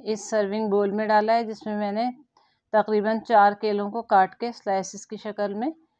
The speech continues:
सेट कर दिया था। अब मैं ऊपर भी केले के स्लाइसेस से इन्हें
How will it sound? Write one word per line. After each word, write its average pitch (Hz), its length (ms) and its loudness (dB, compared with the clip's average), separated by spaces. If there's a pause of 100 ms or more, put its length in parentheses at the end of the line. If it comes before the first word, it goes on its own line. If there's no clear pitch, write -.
(420)
सेट 208 260 4
कर 226 180 2
दिया 226 260 2
था। 226 200 4
अब 208 100 0
मैं 208 160 0
ऊपर 208 300 -2
भी 226 180 -4
केले 202 460 0
के 233 540 -8
स्लाइसेस 196 520 -2
से 214 200 -4 (100)
इन्हें 208 320 -4